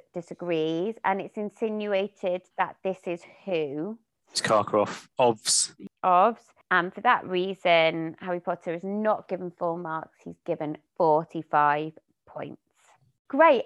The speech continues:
Speaker 1: Everybody's happy. Absolute party. Harry's buzzing. Um, he probably needs a coffee.
Speaker 2: <laughs>
Speaker 1: And it's finally announced that the final task will take place in June, and the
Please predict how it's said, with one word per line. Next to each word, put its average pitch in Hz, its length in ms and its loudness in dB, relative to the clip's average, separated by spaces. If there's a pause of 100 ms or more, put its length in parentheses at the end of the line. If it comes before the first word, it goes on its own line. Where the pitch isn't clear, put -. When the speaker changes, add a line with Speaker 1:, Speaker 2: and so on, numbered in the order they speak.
(160)
Speaker 1:
Everybody's 294 520 4
happy. 240 380 0
Absolute 262 460 2
party. 196 1040 2
Harry's 240 500 0 (360)
buzzing. 190 760 6 (760)
Um, 175 480 8
he 196 100 -8
probably 175 300 -4
needs 156 200 -4
a 170 40 -10
coffee. 165 800 0 (240)
Speaker 2:
<laughs> - 160 -6 (260)
Speaker 1:
And 180 480 4
it's 139 240 -4
finally 196 340 4
announced 170 480 0
that 147 180 0
the 180 60 -14
final 190 460 2
task 165 500 -2
will 165 80 -6
take - 320 -6
place 165 220 -6 (120)
in 160 280 -6
June, 175 640 -4
and 170 120 -6
the 160 60 -10